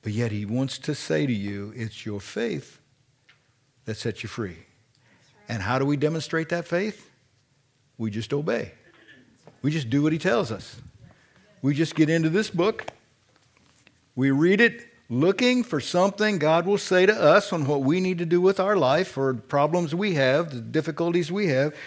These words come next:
Speaker 1: We just read it, and when we see God gives some direction on what somebody needs to do, I apply it to myself,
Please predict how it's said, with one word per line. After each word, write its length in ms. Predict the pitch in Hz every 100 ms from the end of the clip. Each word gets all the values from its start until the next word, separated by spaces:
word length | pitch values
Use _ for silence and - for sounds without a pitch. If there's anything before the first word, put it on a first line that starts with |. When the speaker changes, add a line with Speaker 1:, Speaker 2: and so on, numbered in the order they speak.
| - -
Speaker 1:
We 120 | 143
just 280 | 143 156 156
read 200 | 165 180
it, 140 | 208
and 180 | 147 135
when 140 | 165
we 140 | 139 135
see 320 | - 175 208
God 340 | 175 160 165
gives 220 | 156 165 -
some 260 | 170 160
direction 560 | 135 135 151 - 220 208 - -
on 160 | 139 135
what 180 | 151
somebody 400 | - 170 170 165
needs 320 | 160 165 160 -
to 100 | 175
do, 300 | 196 247 240 -
I 180 | - 127
apply 340 | 123 - 165 170
it 120 | 170
to 100 | 180
myself, 520 | 170 160 185 202 220